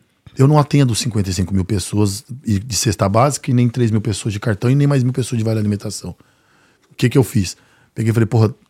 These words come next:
vamos pegar tudo isso." "Ah, mas a gente tem isso aqui pra te entregar." Eu falei, "Beleza, eu pego." Aí o que que eu fiz? Saí ligando pras pessoas, um, a organização X que trabalha lá no Cafundó, que ninguém olha pra ela,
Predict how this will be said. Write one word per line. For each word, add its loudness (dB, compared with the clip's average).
vamos 4
pegar 6
tudo 2
isso." 2
"Ah, 4
mas 4
a 6
gente 2
tem 2
isso 0
aqui -2
pra 0
te -2
entregar." 4
Eu 6
falei, 2
"Beleza, 2
eu 0
pego." -4
Aí 0
o 2
que -12
que -2
eu 2
fiz? 2
Saí 2
ligando 4
pras -4
pessoas, 0
um, 6
a 6
organização 6
X 0
que -16
trabalha 4
lá 4
no -2
Cafundó, 4
que -2
ninguém 4
olha 2
pra -2
ela, -2